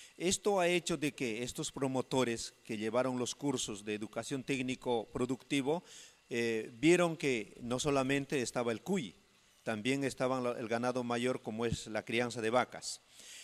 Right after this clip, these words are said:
Entonces, él se vio en la necesidad de también venir aquí a la ciudad de Lima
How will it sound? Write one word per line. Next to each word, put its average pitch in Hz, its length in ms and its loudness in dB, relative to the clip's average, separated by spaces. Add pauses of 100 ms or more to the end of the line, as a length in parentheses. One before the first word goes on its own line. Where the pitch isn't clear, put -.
(120)
Entonces, 202 600 0
él 160 460 2
se 131 180 0
vio 131 180 2
en 180 120 0
la 180 100 4
necesidad 135 680 0 (360)
de 120 140 2
también 127 540 0
venir 123 380 6
aquí 147 220 2
a 139 60 4
la 123 120 2
ciudad 123 260 2
de 123 120 0
Lima 160 380 2